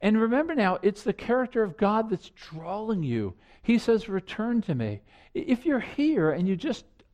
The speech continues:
think, "I could not go to God with what I've done," do you hear how he describes himself? He is slow to anger.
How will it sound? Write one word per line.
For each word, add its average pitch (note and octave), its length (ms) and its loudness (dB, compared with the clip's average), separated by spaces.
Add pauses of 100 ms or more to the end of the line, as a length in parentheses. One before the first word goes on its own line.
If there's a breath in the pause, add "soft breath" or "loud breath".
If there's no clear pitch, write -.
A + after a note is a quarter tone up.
(240)
think, A#3 280 -2
"I G#3 140 -6
could - 460 -8
not G3+ 460 -8
go F#3+ 260 2
to E3+ 100 0
God G3+ 560 -4
with C#3 240 -4
what F3 160 0
I've E3+ 300 -2
done," F#3+ 420 -2 (380 soft breath)
do A3+ 100 2
you A#3 200 2
hear A3+ 640 0 (120)
how E3 240 -2
he E3+ 160 2
describes C#3 640 -4
himself? A2+ 540 -10 (500 soft breath)
He G3+ 180 0
is F3+ 160 2
slow F3 300 0
to F#3+ 200 -4
anger. D3 400 -4